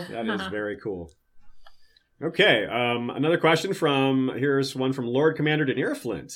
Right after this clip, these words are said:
Speaker 1: "When Arya is sitting with Ed Sheeran's group and they're all talking about their normal lives, she gets this look on her face. Do you think that's a look of regret at some of her actions, or is it more of a,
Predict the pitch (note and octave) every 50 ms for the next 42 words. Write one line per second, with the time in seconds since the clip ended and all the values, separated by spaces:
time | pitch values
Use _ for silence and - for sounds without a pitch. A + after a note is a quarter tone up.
0 | - - - - C3 A#2 C3 E3 F3+ G#3 G3 D#3 C#3+ - F#3+ F3+ F3 F3 E3+ D#3+
1 | D3+ C3 D#3 D3+ - F3+ E3 D#3 D#3+ D#3+ - - C3+ C#3+ D3 - A#2 A#2 A#2 A2+
2 | B2+ C#3 C3+ - C3+ B2+ C3+ C3 A#2+ - A2+ G#2 G#2+ A#2 C3+ D3+ D3 C3+ A#2+ A2
3 | G2+ G2+ G#2 G2+ - - C3 C3 A#2+ - - G#2 - E3+ G3+ G3+ - A2 F#2+ E2+
4 | - F#2+ D2+ C2 - - - _ _ _ - - - - C#3+ C#3 F#3 F3+ F#3+ E3+
5 | D3+ D#3+ C#3+ D3+ D3 D3+ D3 - - A2+ G#2 F2 F#2 B2+ F3 F#3 D#3 - - -
6 | - - D3 C3 A#2+ A2 C3 - - C3+ D#3+ E3 - - B2 B2+ C3 - C#3+ C#3+
7 | C#3 C3+ C3+ C3+ D3 D#3 D3+ C#3 B2 C3 B2+ A2+ -